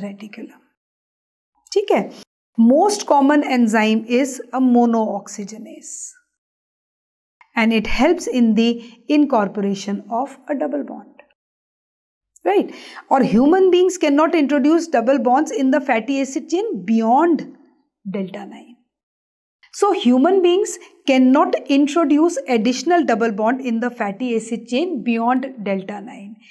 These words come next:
इसीलिए जब तक यहाँ पर है तब तक सिंथेसिस होगी अनसैचुरेटेड फैटी एसिड्स की, इसके अलावा नहीं होगी, राइट? So, linoleic acid and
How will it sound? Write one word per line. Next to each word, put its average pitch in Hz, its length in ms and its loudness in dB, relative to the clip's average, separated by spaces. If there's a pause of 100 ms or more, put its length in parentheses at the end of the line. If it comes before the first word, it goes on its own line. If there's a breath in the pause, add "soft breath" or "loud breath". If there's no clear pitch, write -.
(240 soft breath)
इसीलिए 349 640 2 (460 loud breath)
जब 233 220 -2
तक 370 180 0
यहाँ 302 300 2
पर 302 120 4
है 302 140 2 (100)
तब 226 220 -2
तक 311 120 0
सिंथेसिस 262 600 -4
होगी 208 280 -2 (100)
अनसैचुरेटेड 277 760 -2
फैटी 269 320 -2
एसिड्स 277 340 -4
की, 359 140 0
इसके 262 420 -4
अलावा 208 460 -4 (320 loud breath)
नहीं 190 400 -4
होगी, 196 400 -20 (640)
राइट? 349 300 2 (840 loud breath)
So, 415 440 0 (180)
linoleic 240 840 4
acid 339 440 0 (200)
and 262 180 0